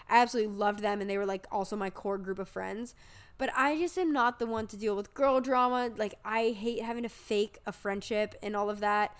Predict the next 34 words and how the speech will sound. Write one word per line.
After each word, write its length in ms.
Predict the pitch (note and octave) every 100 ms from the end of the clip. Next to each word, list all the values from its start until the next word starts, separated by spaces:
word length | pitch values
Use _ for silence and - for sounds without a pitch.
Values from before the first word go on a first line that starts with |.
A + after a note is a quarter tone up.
| - - - -
So 380 | - E4+ F4+ -
sororities 720 | - E4+ F4+ G4+ G4+ F#4+ -
to 80 |
me 260 | D4+ C#4 C4
were 200 | A#3 B3
just 240 | B3+ D4 C4+
not 440 | A#3+ A3 G3 F#3 -
it. 260 | - - - -
I 100 | G#3+
don't 180 | B3 C4
think 300 | B3 A#3+ A#3
my, 480 | A#3 A3 G#3+ G#3+ A3 - - -
honestly, 320 | - F4+ - D5+ G#4
no, 160 | C#4+
I 140 | C#4 D#4+
think 180 | A4 B4
my 120 | C#5 C#5 B4+
mom, 120 | E4+ - - - -
my 240 | B3 D#4 - -
aunt 220 | B3 B3
was 140 | G#3+
in 80 | G3
a 60 | F3+
sorority. 440 | - F#3 F3 F3
I 80 | A#3
don't 100 | E4
know 80 | F#4+
if 140 | -
my 140 | B3
mother 420 | G3+ F#3+ F#3 G3 G3
was 160 | G3
in 160 | - G#3
a 40 |
sorority 600 | G#3+ B3+ C4 C#4 C#4 D4